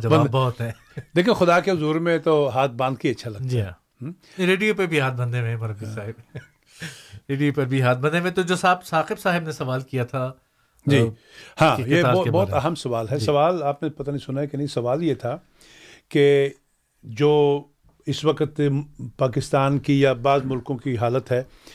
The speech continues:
Speaker 2: کہ ہمارے فوجی ہیں، وہ مارے جاتے ہیں سیاسی کمبیٹ میں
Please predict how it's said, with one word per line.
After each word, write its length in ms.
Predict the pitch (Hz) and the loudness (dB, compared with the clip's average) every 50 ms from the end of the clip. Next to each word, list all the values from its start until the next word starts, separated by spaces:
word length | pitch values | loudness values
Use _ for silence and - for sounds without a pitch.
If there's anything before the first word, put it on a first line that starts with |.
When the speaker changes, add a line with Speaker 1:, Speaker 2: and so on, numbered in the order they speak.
| - - _ _ | -20 -20 _ _
Speaker 2:
کہ 140 | - 131 123 | -2 -2 0
ہمارے 240 | 123 127 123 127 127 | 0 0 0 0 -2
فوجی 440 | - - 131 123 117 113 127 120 113 | 0 0 -2 -2 -2 -4 -6 -4 -4
ہیں، 220 | 123 120 120 135 139 - - - - - _ _ | -4 -4 -4 -6 -10 -14 -20 -20 -20 -20 _ _
وہ 400 | 117 110 110 127 139 139 135 135 | -12 -6 0 2 4 4 4 4
مارے 300 | 127 127 123 123 123 135 | 2 0 0 0 2 0
جاتے 320 | 131 123 131 123 120 - 131 | 0 0 -2 -2 -2 -4 -4
ہیں 120 | 127 123 | -4 -4
سیاسی 640 | 110 - - 147 135 131 - - 156 156 139 127 117 | -6 -2 2 2 2 2 0 0 0 0 0 0 -4
کمبیٹ 540 | 107 - - 123 123 117 120 113 113 - 117 | -6 -4 -4 -2 0 0 0 -2 -2 -4 -6
میں 220 | 117 113 104 101 | -6 -6 -6 -8